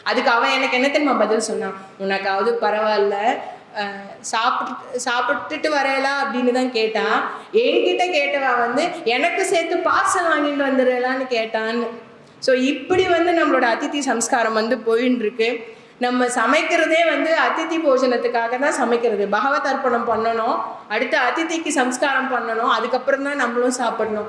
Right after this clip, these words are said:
அந்த காலத்துல வந்து அதிதி வந்து அன்னைக்கு சாப்பிட வரலன்னா அன்னைக்கு ஃபுல்லாவே அவ பட்னியா இருப்பாளாம்.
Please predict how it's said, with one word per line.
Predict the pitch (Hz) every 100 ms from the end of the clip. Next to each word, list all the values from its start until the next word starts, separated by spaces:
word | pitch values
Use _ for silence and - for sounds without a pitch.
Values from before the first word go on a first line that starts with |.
| - -
அந்த | 233 262
காலத்துல | 277 285 330
வந்து | 311 294 320 330
அதிதி | 247 330 330 320
வந்து | 285 294
அன்னைக்கு | 294 262
சாப்பிட | 254 247 262 294
வரலன்னா | 269 254 262
அன்னைக்கு | 285 262 247 -
ஃபுல்லாவே | 269 285 320
அவ | 302 269 233
பட்னியா | - 285 311 262
இருப்பாளாம். | 233 208 175 -